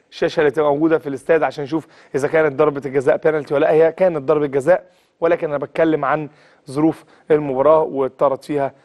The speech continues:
آه، لاعبنا المحمدي، ولكن اتحسبت ضربة جزاء وهو حاول فيها ولم يحالفنا الحظ. كنا بنلعب السامبا،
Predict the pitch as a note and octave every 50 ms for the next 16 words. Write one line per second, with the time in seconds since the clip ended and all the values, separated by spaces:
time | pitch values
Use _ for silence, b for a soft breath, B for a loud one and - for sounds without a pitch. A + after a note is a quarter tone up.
0 | b b b b - C#3 B2+ B2 B2 B2 B2 C3+ B2+ C3+ C3 B2+ B2+ B2 - -
1 | B2+ C3 C#3 C#3+ C#3 D3 C#3+ - b b b b b b b _ _ _ _ _
2 | _ _ _ _ _ _ _ _ _ _ _ _ - C#3+ D3 E3+ F3 - - E3+
3 | D#3 D3 - - - E3 D#3+ F3 D3 C#3+ C#3 C#3+ D3+ D3 D3+ C3+ C#3 C3+ B2 D3+
4 | D#3+ E3 - E3 D3+ D#3+ E3 D#3 - - E3+ F3 E3 D3+ C#3 B2 - - D#3 D#3+
5 | D#3+ E3 E3 - b b b b b b b b b b - C#3+ C#3 C3+ C#3+ D#3
6 | D#3+ D#3+ D3 D3 - C#3+ D3+ D#3 D#3+ D3 B2+ - D#3+ F#3 E3+ D3 - - - E3+
7 | E3 D#3 D3 D3+ D#3+ D3+ C#3+ C3+ - - - D#3 C#3 C3 A#2+ A#2 G2+